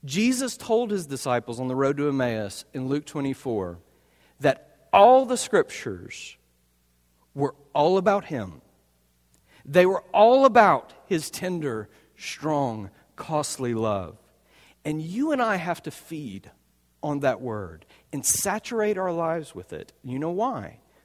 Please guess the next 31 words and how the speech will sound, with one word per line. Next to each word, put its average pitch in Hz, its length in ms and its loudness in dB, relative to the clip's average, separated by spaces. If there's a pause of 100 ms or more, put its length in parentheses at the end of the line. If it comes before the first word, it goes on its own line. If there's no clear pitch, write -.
(120)
Because 143 240 -6
of 139 80 -4
verses 151 400 -6
ten 175 280 -6
and 170 120 -4
eleven. 151 500 0 (880)
Because 160 280 -2
there 220 240 6
he's 269 240 0
saying, 208 320 0
your 220 200 2
experience 254 800 -2
in 214 140 -2
this 185 200 -6
life, 147 380 -2 (1600)
even 269 360 4
as 247 140 0
a 214 80 0
follower 208 640 2
of 170 240 -2
Jesus, 156 800 -8 (840)
all - 80 -8
right, 143 220 -4 (480)
will 175 180 0
often 254 460 2
feel 220 420 0
as 147 160 -6
though 165 80 -4
you 165 260 -2
are 139 140 2
walking 185 720 -2